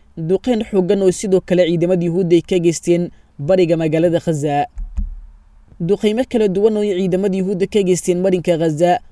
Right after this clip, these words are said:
waxay ku dileen in ka badan labaatan iyo siddeed ruux, halka ay ku dhaawaceen kuwo kaloo tiro badan. Sidoo kale sagaal iyo toban ruux ayaa ku shahiiday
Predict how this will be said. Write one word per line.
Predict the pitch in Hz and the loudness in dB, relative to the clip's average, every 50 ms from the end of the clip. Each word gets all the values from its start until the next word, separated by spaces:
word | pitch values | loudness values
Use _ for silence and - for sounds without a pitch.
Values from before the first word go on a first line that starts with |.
| - - _ - | -20 -18 _ -6
waxay | 175 180 185 - 202 196 | -4 -4 -2 -2 -4 -4
ku | 196 - 269 254 | -4 -4 -4 -2
dileen | 190 208 196 190 190 | 0 2 2 2 0
in | 185 170 | -2 -4
ka | - - 208 | -4 -4 -2
badan | 190 190 180 175 175 | 0 0 0 2 2
labaatan | 170 170 165 175 170 - - 196 | 2 2 2 0 -2 -2 -4 -4
iyo | 190 - | -4 -6
siddeed | - 170 165 190 180 165 | -6 -2 0 0 2 2
ruux, | 170 170 175 175 - - - _ - - _ _ - | 2 2 2 2 0 -6 -18 _ -20 -20 _ _ -4
halka | 240 233 226 - - | -2 -2 -2 0 0
ay | 185 180 - | 0 0 0
ku | - 220 | 0 0
dhaawaceen | 196 175 180 175 170 170 170 151 165 160 - | 0 2 2 2 2 0 0 -2 -4 -6 -4
kuwo | - 170 185 190 - | -2 0 0 0 2
kaloo | 196 180 175 165 - | 0 0 0 0 -2
tiro | - 165 165 | -2 -2 -2
badan. | 151 151 143 147 147 151 151 - - _ _ _ _ _ _ _ | -2 -2 -2 -2 -4 -4 -6 -10 -12 _ _ _ _ _ _ _
Sidoo | - - - 262 233 226 196 - | -16 -10 -4 0 2 2 2 2
kale | 208 190 185 | -2 -4 -2
sagaal | - 190 175 185 202 214 | -2 -2 -2 0 2 0
iyo | 202 - | 0 0
toban | 196 185 208 208 185 | -2 -4 -2 -2 -2
ruux | 185 175 - | -2 -2 -2
ayaa | 170 170 170 170 160 | -2 0 0 0 0
ku | - 208 | -2 -4
shahiiday | 180 - 180 170 170 165 156 175 175 175 170 - | -4 -4 -2 -2 -2 0 0 2 2 0 0 -4